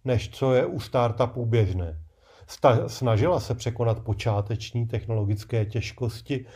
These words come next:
pomocí existujících technologií a především ladila obchodní model, což zní lépe, než vysvětlovat,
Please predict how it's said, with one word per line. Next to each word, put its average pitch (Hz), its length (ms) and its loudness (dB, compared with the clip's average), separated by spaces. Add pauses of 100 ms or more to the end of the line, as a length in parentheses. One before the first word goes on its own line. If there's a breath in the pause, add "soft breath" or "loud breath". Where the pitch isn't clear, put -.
(140 loud breath)
pomocí 180 420 2
existujících 156 720 -4
technologií 98 720 -2 (240 loud breath)
a 117 120 2
především 139 680 0
ladila 123 340 6
obchodní 143 500 2
model, 101 480 4 (500)
což 196 180 2
zní 123 200 2
lépe, 110 460 2 (300 loud breath)
než - 240 4
vysvětlovat, 117 800 2